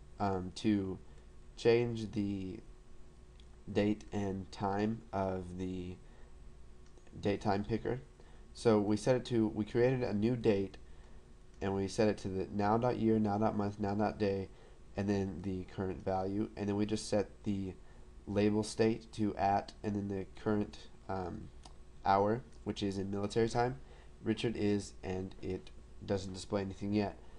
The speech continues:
And then when the, when the form loads, we just set the hour property to the current hour, and then when they change the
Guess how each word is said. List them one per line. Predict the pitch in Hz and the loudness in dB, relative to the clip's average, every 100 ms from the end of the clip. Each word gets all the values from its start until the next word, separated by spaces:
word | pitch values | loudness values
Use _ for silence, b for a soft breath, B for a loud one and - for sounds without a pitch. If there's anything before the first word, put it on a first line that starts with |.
| B B B - - - - - - | B B B -18 -16 -16 -16 -16 -4
And | 98 | 2
then | 113 117 | 4 6
when | 113 110 110 104 | 4 4 0 -4
the, | 101 98 98 90 87 - - - - - - - - - - - - - - - - - - - - - - - - - - - - - - - - - - - - - | -4 -2 -2 -6 -10 -16 -18 -18 -20 -20 -18 -18 -18 -18 -18 -18 -18 -18 -18 -16 -16 -18 -18 -14 -10 -8 -8 -12 -14 -14 -14 -16 -16 -14 -14 -14 -16 -16 -16 -18 -20 -6
when | 107 107 | 2 2
the | |
form | 104 135 139 127 | 4 4 6 6
loads, | 110 104 104 | 6 4 2
we | - 107 104 | 0 2 2
just | 104 104 - - | 4 0 0 2
set | 104 98 - - - - | 2 2 -4 -16 -18 -12
the | 101 101 - | -4 -2 2
hour | 98 101 107 | 4 6 4
property | - 104 104 110 117 127 B B B B | 4 2 2 2 0 -2 B B B B
to | 95 | -4
the | 101 | -2
current | - 107 107 | 4 4 4
hour, | 101 107 113 113 - - - | 4 4 4 0 -8 -16 -8
and | 98 98 101 | -2 0 2
then | 104 | 2
when | 104 101 | 2 2
they | 98 | -2
change | - - 101 101 98 | -2 -2 0 0 -2
the | 101 95 92 90 | -4 -2 -2 -6